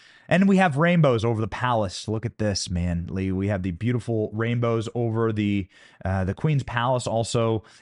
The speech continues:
uh, apparently clouds that look like the Queen that were all over England. The nation is, uh, in mourning, and rightfully so. I mean, it'll never be the same again. You lived through the last final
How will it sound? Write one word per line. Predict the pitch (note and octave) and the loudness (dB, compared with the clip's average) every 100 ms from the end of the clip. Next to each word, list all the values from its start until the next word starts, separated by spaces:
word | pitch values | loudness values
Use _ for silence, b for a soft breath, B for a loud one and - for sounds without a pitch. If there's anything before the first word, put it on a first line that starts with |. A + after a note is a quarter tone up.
| - | -2
uh, | A#2 A#2 A2 | 0 0 0
apparently | G2+ C3+ C3 A#2 | 0 0 0 -2
clouds | - D#3 D3 D3 C#3+ A#2 C3+ C3 | -2 0 2 2 2 0 -2 -2
that | C3 | -2
look | C#3 D#3 - | -2 -2 0
like | E3+ - | 0 0
the | D#3 | -2
Queen | - D#3 F3+ D#3+ D#3+ | 0 2 2 2 2
that | C#3 B2 | 2 2
were | C3 | 4
all | C3+ C3+ | 4 4
over | B2+ B2 | 2 0
England. | B2+ B2 B B C3 | 0 -4 B B 0
The | D3+ | 2
nation | D#3 E3 - D#3+ | 4 2 2 0
is, | C3+ C#3 C3 A2+ G#2 | 2 2 0 -2 -2
uh, | A#2+ A#2+ | 0 0
in | B2+ B2+ | 2 2
mourning, | C3+ C#3 C#3+ C#3 | 4 2 2 0
and | - B2 | 0 2
rightfully | C3 A#2+ C#3 B2+ | 0 0 -2 -2
so. | - G3+ | 0 0
I | C#3+ | 2
mean, | A#2 | 0
it'll | A#2 | 0
never | B2+ B2+ | 0 0
be | C3 | 0
the | B2 | -2
same | B2+ C3+ | -2 -2
again. | C#3 D3+ | -2 0
You | A2 C3 | 0 2
lived | D#3+ E3 | 2 0
through | - D3+ D#3 D3+ B B - | -2 -2 0 0 B B -2
the | D3+ | 0
last | C3 D3 D#3 D#3 - - b | 2 0 0 -4 -12 -20 b
final | _ E3+ D#3 D3+ C#3+ C#3+ | _ 0 2 2 2 -2